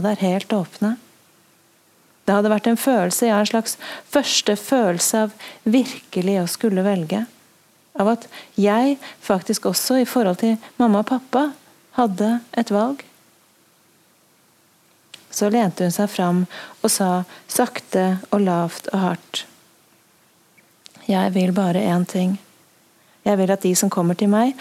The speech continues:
skal komme fordi de har lyst. De som ikke har lyst til å være sammen med meg, trenger ikke å komme." Hun skalv på hendene. "Når jeg kommer, så prøver jeg å oppføre meg ordentlig", sa jeg. "Kan vi kreve mer av hverandre?"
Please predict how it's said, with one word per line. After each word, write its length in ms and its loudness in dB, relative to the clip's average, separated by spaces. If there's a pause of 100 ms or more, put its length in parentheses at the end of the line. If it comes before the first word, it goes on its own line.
(220)
skal 160 -4
komme 400 2
fordi 260 0
de 140 0
har 80 2
lyst. 560 -2 (720)
De 140 2
som 100 2
ikke 240 0
har 80 2
lyst 240 -2
til 160 0
å 80 2
være 160 2
sammen 320 2
med 160 4
meg, 220 2 (260)
trenger 400 2
ikke 160 -4
å 80 -6
komme." 300 -2 (840)
Hun 120 2
skalv 480 -2
på 100 0
hendene. 440 0 (1600)
"Når 80 4
jeg 240 2
kommer, 320 2
så 160 2
prøver 320 0
jeg 120 2
å 80 -4
oppføre 340 0
meg 100 2
ordentlig", 440 0
sa 180 2
jeg. 140 0
"Kan 120 2
vi 160 2
kreve 440 0
mer 200 2
av 80 0
hverandre?" 460 0